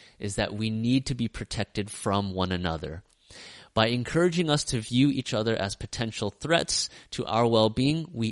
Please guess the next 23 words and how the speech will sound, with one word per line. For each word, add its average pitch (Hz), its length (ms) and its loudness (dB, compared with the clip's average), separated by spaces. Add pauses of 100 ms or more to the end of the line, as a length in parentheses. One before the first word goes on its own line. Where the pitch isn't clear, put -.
inadvertently 117 800 0
create - 400 -6
a 95 60 -8
culture - 560 -6
that 107 300 -8
thrives 117 680 -2
on 101 140 -4
adversarial 98 760 -4
relationships." 87 920 -8 (1160)
Now, 147 160 -2
I - 60 -2
want 180 180 2
to 165 60 0
be 120 80 2
clear. 85 340 -4 (320)
I'm 135 180 0
not 202 220 0
saying 110 380 -2
that 98 180 -2
free 123 380 0
speech - 720 -2
is 104 160 -4
bad. 92 460 2